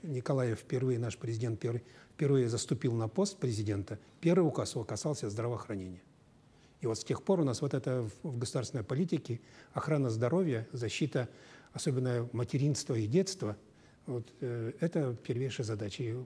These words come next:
очень важно, что она сейчас еще сохраняет свою актуальность, и мы продолжаем двигаться. Но у нас в то же время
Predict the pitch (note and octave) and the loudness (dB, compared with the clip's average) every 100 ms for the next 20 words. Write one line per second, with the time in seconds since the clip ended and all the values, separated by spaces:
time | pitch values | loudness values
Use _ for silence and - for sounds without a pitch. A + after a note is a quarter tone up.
0 | - B2+ B2+ A2+ A#2 A2+ B2 B2 - A#2+ | -4 -4 -2 -2 -2 0 0 -2 -4 -4
1 | A#2 - A#2 - C3 - G#2+ C3+ B2 A2 | -4 -4 -6 -6 -6 -6 -6 -4 -4 -4
2 | - A#2 A2+ - - - - - D3+ E3+ | -4 -4 -4 -8 -20 -18 -16 -2 2 2
3 | A#2 C#3 C3+ B2 G#2+ A#2+ A2 G#2 G#2 G2+ | 0 -2 0 0 0 0 -2 -2 -4 -8
4 | - - - - - A3 D#3 C3 - - | -12 -18 -20 -6 2 4 4 2 -2 -2
5 | E3 B2 A#2+ A#2+ A#2 | 0 2 2 2 -2